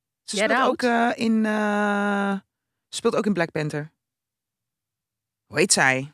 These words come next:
Speaker 2: Wie bedoel je?
Speaker 1: Deze.
Speaker 2: Black-, in Get Out?
Speaker 1: Ja.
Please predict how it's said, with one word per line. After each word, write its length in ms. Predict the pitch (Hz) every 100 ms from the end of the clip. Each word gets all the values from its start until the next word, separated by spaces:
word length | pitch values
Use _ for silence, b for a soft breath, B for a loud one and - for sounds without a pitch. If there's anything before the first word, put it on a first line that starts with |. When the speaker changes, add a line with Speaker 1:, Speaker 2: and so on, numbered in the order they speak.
| _
Speaker 2:
Wie 120 | 294 339
bedoel 200 | 392 320
je? 240 | 180 175 - -
Speaker 1:
Deze. 380 | 175 202 262
Speaker 2:
Black-, 260 | 147 131 135
in 180 | - 202
Get 200 | - 190
Out? 500 | 208 214 226 - - _
Speaker 1:
Ja. 540 | 147 202 151 143 156